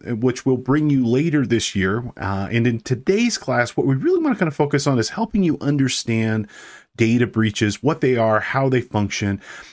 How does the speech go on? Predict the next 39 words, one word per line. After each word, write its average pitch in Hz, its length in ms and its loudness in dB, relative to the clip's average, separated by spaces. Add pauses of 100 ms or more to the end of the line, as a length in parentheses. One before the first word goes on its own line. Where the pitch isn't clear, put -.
and 101 160 -2
how 107 280 -2
they 104 200 -2
present 98 340 -6
a 92 120 -6
risk 90 360 -8
to - 140 -10
your 90 60 -6
organization. 85 680 -10 (100)
Randy, 123 280 2
I - 20 4
don't 139 80 2
know 135 60 2
about 110 180 2
you, 113 140 2
but 98 140 2
it, 127 180 0
it 143 60 2
really 160 200 2
feels 135 320 0
that 104 160 0
data 117 220 2
breaches 104 360 0
are 92 120 0
much 113 420 0
on 117 120 0
the 98 100 0
rise 101 400 0
today, 95 480 -4 (360)
and 101 540 2
frankly, 151 380 0
are 95 120 0
like 98 200 -2
an - 100 -6
existential 104 640 -2
risk 113 460 0
to 90 240 -2
pretty 147 240 -4
much - 340 -4